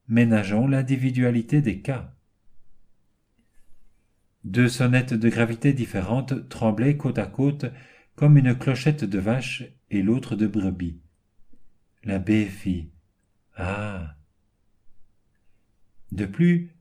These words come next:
j'y analyse quelques paralogismes nés de l'oubli de cette maxime, ou, si vous préférez, en termes moins pédants, quelques cas types où l'exégèse dite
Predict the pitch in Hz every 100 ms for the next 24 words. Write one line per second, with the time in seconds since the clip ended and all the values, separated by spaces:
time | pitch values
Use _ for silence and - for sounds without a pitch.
0 | _ 107 123 135 139 156 190 143 - 127
1 | 123 151 123 113 110 104 147 147 120 110
2 | 101 135 117 107 110 110 147 117 - 123
3 | 117 107 - - 90 80 76 - - -
4 | _ _ _ _ 113 117 113 - 98 95
5 | 95 92 95 110 147 147 - - - 110
6 | - 120 110 98 101 113 113 92 104 120
7 | 139 - - 117 107 143 147 143 107 95
8 | - 117 - 160 156 - _ _ _ -
9 | 120 143 135 147 143 139 113 113 117 110
10 | 135